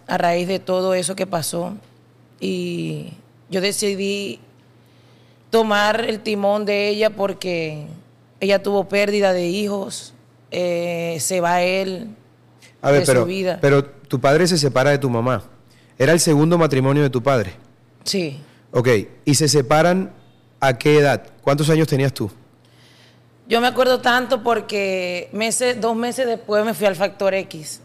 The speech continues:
Speaker 1: O sea que ellos se
Speaker 2: Tenías
Speaker 1: separaron
Speaker 2: diez
Speaker 1: cuando
Speaker 2: añitos.
Speaker 1: doce.
Speaker 2: Doce añitos.
Speaker 1: Sí.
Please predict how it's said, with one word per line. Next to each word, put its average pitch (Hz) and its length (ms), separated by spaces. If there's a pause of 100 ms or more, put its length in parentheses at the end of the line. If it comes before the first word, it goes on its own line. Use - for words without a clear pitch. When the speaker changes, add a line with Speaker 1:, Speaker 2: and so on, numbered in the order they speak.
Speaker 1:
O 175 120
sea 185 360
que 180 160
ellos 180 160
se - 60
Speaker 2:
Tenías 143 160
Speaker 1:
separaron 151 100
Speaker 2:
diez 165 120
Speaker 1:
cuando 170 220
Speaker 2:
añitos. 131 300
Speaker 1:
doce. 101 380 (260)
Speaker 2:
Doce 151 300
añitos. 139 600
Speaker 1:
Sí. 165 320